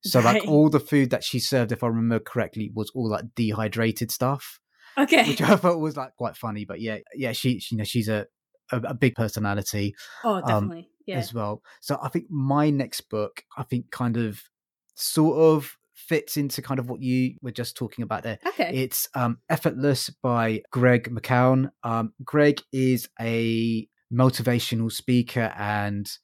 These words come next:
Speaker 1: a business coach, and Effortless,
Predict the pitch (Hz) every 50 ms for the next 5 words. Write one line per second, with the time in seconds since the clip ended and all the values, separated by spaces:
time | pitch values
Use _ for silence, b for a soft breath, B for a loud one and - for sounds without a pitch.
0 | _ _ _ _ _ _ 117 107 - 135 127 123 143 139 - - - - 123 127
1 | 139 - - - - - - _ 123 113 113 107 107 107 110 104 - - _ _
2 | _ _ - 143 - - 131 95 117 123 120 117 113 - - - - -